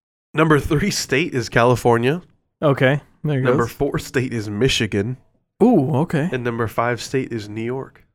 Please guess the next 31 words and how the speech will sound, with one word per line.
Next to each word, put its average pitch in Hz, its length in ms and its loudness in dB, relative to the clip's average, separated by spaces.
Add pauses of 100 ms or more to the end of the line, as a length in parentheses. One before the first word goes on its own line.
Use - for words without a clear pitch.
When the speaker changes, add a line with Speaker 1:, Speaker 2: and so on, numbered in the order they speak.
(160)
Speaker 2:
New 147 460 2
York, 139 400 -2
Nuevo 131 480 0
York. 151 420 2
Speaker 1:
I 139 80 -8
can 135 160 -10
keep 147 160 -4
going 127 220 4
if 110 40 0
you 107 80 -2
want 113 120 2
me 110 60 0
to. 101 120 -4
You 104 140 0
just 107 140 -8
want 113 80 -2
me 110 60 -2
to - 40 -10
keep 113 140 2
going 110 180 4
down 113 140 0
the 107 80 -8
whole 117 200 -2
list? 117 220 -2
Speaker 2:
Yeah, 160 300 4
might - 20 -2
as 139 60 -2
well. 131 80 2
Speaker 1:
Washington, 143 500 0
Hawaii, 113 520 2
Missouri, 110 680 0